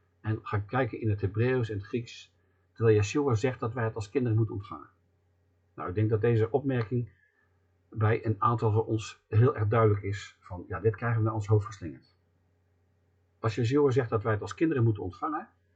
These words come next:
waarom zouden we dan de moeite moeten doen om het in het Hebreeuws en het Grieks te gaan onderzoeken of het is zoals het geschreven staat? Dan gaan we kijken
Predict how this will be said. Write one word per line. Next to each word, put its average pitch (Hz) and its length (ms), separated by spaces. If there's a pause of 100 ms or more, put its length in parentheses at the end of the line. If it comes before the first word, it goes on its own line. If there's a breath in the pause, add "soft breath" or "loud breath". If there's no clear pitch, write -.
(480)
waarom 123 480
zouden 135 260
we 117 80
dan 101 140
de 90 80
moeite 160 300
moeten 143 280
doen 120 300 (340)
om 107 140
het 101 120
in 92 80
het 85 100
Hebreeuws 117 500
en - 80
het - 140
Grieks - 280
te - 100
gaan 101 240
onderzoeken 123 840 (340 soft breath)
of 139 160
het 123 120 (100)
is - 340
zoals 104 440
het - 320 (140)
geschreven 127 580
staat? - 380 (680)
Dan 110 100
gaan 139 120
we 143 60
kijken 165 420